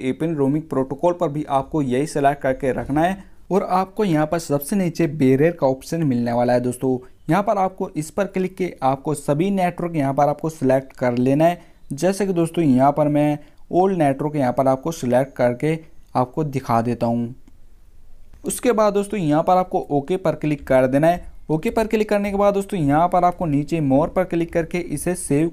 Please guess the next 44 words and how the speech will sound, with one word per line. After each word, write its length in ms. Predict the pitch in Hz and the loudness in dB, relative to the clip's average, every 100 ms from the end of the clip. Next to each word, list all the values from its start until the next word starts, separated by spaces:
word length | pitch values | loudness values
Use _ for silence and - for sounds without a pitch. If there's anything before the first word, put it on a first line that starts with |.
| - | 2
कर 260 | 139 143 | 2 2
लेना 300 | 147 120 117 | -2 -2 0
है। 220 | 117 117 - - - - | -2 -4 -8 -16 -18 -16
उसके 220 | - - | -8 -2
बाद 200 | 208 208 | 2 2
दोस्तों 240 | 208 208 208 | 2 -2 -2
यहाँ 220 | 143 151 | 2 2
पर 140 | 180 | 4
आपकी 200 | 180 180 185 | 2 0 -4
वोडाफोन 560 | 139 143 151 190 202 | -2 -2 -2 -2 -4
की 140 | 202 190 - | -4 -6 -4
एपीएन 240 | 147 175 180 | -4 -4 -2
सेटिंग 340 | 156 151 165 | -2 0 -4
हो 200 | 156 139 | -2 -2
चुकी 220 | 139 - 190 | -2 -2 0
है 80 | 185 | 0
दोस्तों। 340 | 175 190 185 - - - | -2 -2 -2 -4 -10 0
यहाँ 120 | 170 | 0
पर 160 | 208 208 | 0 0
आपको 300 | 165 - 190 | 0 -2 -6
होम 300 | 135 147 175 | -2 -2 -2
स्क्रीन 380 | 165 - 139 143 | -6 -6 -2 -2
पर 140 | 139 - | 0 -2
आ 240 | - 131 | 0 0
जाना 260 | 120 131 131 | 2 2 2
है। 220 | 131 120 - - | 2 0 -10 -2
होम 180 | 165 214 | 0 2
स्क्रीन 340 | 240 - 214 202 | 0 -2 -2 0
पर 160 | 190 | 2
आ 180 | - 151 | 4 4
जाने 280 | 165 196 196 | 2 0 0
के 80 | 180 | 0
बाद 160 | 185 | 0
दोस्तों 280 | 185 190 180 | 0 -4 0
यहाँ 260 | 135 135 165 | 2 4 4
पर 140 | 175 | 4
आपको 260 | 175 170 185 | 2 0 -6
एयरप्लेन 560 | - 139 147 180 185 190 | -2 -2 -2 -2 -2 -2
मोड 240 | 170 165 | -2 -2
पर 120 | 165 156 | -2 -4
इसे 160 | 156 | -2
लगा 340 | 185 131 120 120 | 0 2 2 2
देना 220 | 123 131 | 0 0
है। 160 | 127 | -2